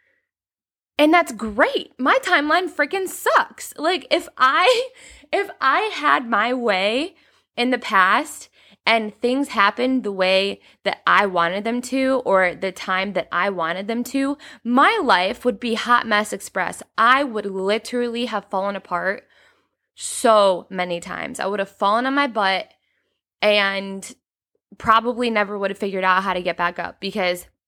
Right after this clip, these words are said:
I am not capable of controlling something as huge as my own life.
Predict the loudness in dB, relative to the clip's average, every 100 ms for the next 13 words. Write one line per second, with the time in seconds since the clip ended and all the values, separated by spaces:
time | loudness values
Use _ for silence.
0 | _ _ _ _ _ -12 0 2 2 0
1 | -2 0 0 -2 -4 2 4 2 -4 -8
2 | -4 -4 -4 -4 -4 -4 -16 _ _ _
3 | _ 0 4 6 4 0 -12 -20 _ _
4 | _ _ _ _ _ -2 0 -2 0 4
5 | 4 4 0 -2 -4 -4 -2 0 -2 0
6 | -4 -4 -8 -16 -20 _ _ _ -18 -10
7 | 0 4 4 4 -2 -4 -10 -12 _ _
8 | 0 0 4 2 2 2 0 0 -4 -4
9 | -2 0 2 0 -2 -8